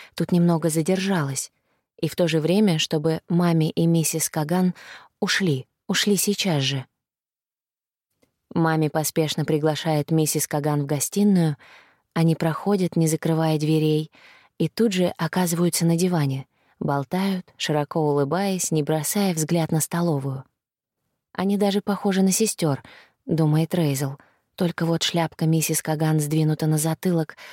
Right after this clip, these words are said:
Шейтеля, а мамина — на макушку. «Шалом алейхем!»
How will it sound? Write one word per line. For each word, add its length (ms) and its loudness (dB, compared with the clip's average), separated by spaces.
Шейтеля, 640 -2
а 120 -2
мамина — 380 4
на 100 0
макушку. 640 -4
«Шалом 560 -2
алейхем!» 720 -4